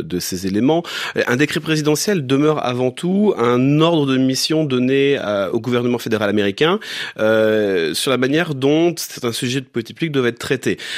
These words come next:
Euh, donc il y a toute une partie quand même rhétorique sur ce genre de, d'éléments. Euh, maintenant, le fait d'avoir déclaré une, une, un état d'urgence, euh,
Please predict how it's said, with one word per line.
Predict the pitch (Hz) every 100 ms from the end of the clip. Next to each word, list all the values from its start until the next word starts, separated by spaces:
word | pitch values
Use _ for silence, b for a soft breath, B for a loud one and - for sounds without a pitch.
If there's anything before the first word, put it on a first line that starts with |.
| B -
Euh, | 87
donc | 101 113
il | 127
y | 127
a |
toute | 147
une | 156
partie | 127 -
quand | 147
même | 127
rhétorique | 123 139 139 160 -
sur | - - - 110
ce | -
genre | 107 123 117
de, | 101 92
d'éléments. | 87 98 117 156 190 B B B
Euh, | 104 110
maintenant, | 139 143 156 151
le | 135
fait | 120
d'avoir | 131 117
déclaré | 113 117 117 123
une, | 120 104
une, | 101 95 98 92 87 - -
un | -
état | 101 113
d'urgence, | 117 113 127 123 -
euh, | 87 - 92 90 92 80